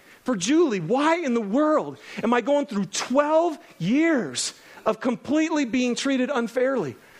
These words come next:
And I just know now when people in really tough stuff, I, I, what, some, in fact, somebody told me this, uh, just recently. They said, "God wants you to ask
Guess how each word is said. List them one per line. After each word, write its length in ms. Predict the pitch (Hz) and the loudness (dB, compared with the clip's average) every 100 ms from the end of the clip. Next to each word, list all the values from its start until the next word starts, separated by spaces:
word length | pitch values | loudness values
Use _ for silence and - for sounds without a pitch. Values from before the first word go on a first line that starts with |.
| - | -6
And 120 | 190 | -2
I 120 | 240 311 | 0 -2
just 200 | 247 208 | -4 -2
know 200 | 220 226 | 0 0
now 400 | 214 240 294 302 - - | 0 0 0 -2 -12 -6
when 140 | 190 | -4
people 320 | 226 294 359 | -2 -2 0
in 80 | 214 | 0
really 220 | 226 240 | 2 0
tough 240 | 233 226 - | -2 -6 -4
stuff, 280 | - 262 - | -4 -4 -4
I, 200 | 214 262 | -2 -2
I, 100 | - | -2
what, 300 | 180 170 220 | -4 -4 -6
some, 140 | - 240 | -4 -6
in 60 | 208 | -2
fact, 320 | 202 202 - | -4 -6 -6
somebody 360 | 233 226 214 | -4 0 -2
told 220 | 180 208 196 | -2 -2 -2
me 60 | |
this, 200 | 165 156 - | -4 -6 -6
uh, 80 | 160 | -4
just 220 | 175 208 | -4 -4
recently. 420 | 202 190 156 123 - - - - - | -4 -4 -4 -6 -10 -20 -20 -16 -6
They 80 | 202 | -4
said, 280 | 240 208 | -2 -2
"God 280 | 151 247 311 | -2 -2 -2
wants 300 | 233 240 214 | -2 -2 -2
you 80 | 214 | -4
to 160 | - - | -4 -4
ask 280 | 147 - | -6 -6